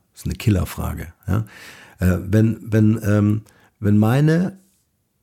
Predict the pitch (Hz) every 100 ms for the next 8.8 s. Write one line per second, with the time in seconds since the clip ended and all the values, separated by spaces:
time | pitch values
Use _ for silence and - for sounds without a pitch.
0 | _ _ _ - 104 101 95 98 131 143
1 | 107 107 110 - - 98 95 - 92 90
2 | 87 85 - - - - 92 98 98 87
3 | 73 85 - 87 110 123 - 123 - 92
4 | 80 67 - 69 64 - _ _ - 82
5 | 92 110 120 113 107 90 76 87 90 -
6 | _ 104 104 107 95 95 85 78 - _
7 | _ _ _ _ _ _ - 101 92 -
8 | 98 113 113 - 95 95 92 87